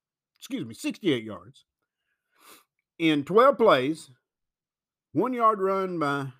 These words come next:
Gray Eubanks. Now we're at twenty-one fourteen, but here's where the game changed. Trenton's very good at throwing a football. Sam Driggers is a very good quarterback. He's played now for three years,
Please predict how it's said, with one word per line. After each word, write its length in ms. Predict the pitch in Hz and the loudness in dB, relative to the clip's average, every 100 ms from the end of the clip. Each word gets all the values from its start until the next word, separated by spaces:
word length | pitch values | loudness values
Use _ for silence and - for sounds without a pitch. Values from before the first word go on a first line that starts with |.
| _ - | _ -6
Gray 160 | 135 | -2
Eubanks. 600 | 135 127 113 98 _ - - _ _ _ _ _ _ _ _ _ - | -2 -2 -4 -10 _ -20 -20 _ _ _ _ _ _ _ _ _ -8
Now 180 | 156 220 | -4 0
we're 100 | 196 | 0
at 60 | |
twenty-one 460 | - 196 165 165 143 | 0 0 2 0 -2
fourteen, 580 | 147 143 - 147 98 92 - | -4 -6 -4 -6 -8 -16 -16
but 120 | 110 | -8
here's 260 | 160 226 - | -4 -4 -4
where 160 | 185 | -4
the 80 | 151 | -2
game 380 | 131 151 160 143 | -2 0 0 -2
changed. 580 | - 160 123 90 - - _ _ _ _ _ _ | -4 -8 -8 -14 -20 -20 _ _ _ _ _ _
Trenton's 340 | - 214 139 | -6 -6 -4
very 200 | 127 165 | -2 0
good 220 | 147 151 104 | 0 -2 -2
at 80 | |
throwing 180 | 139 123 | -8 -8
a 240 | 110 - - | -10 -14 -8
football. 420 | 151 101 82 _ _ _ | -8 -8 -18 _ _ _
Sam 340 | - 165 170 | -8 -6 -4
Driggers 520 | 139 185 160 104 101 - _ _ _ _ _ _ | -2 -2 -2 -8 -12 -20 _ _ _ _ _ _
is 180 | 104 107 | -14 -12
a 40 | 107 | -4
very 240 | 143 151 | 0 0
good 200 | 139 123 | -2 -6
quarterback. 480 | - 170 117 95 82 _ _ _ _ _ _ | -6 -6 -6 -10 -18 _ _ _ _ _ _
He's 140 | 123 | -18
played 300 | - 170 156 | -8 -4 -2
now 200 | 147 170 | -2 -2
for 180 | 156 117 | -4 -8
three 320 | 101 160 185 | -8 -4 -4
years, 500 | 156 185 160 117 117 | -4 -4 -4 -6 -10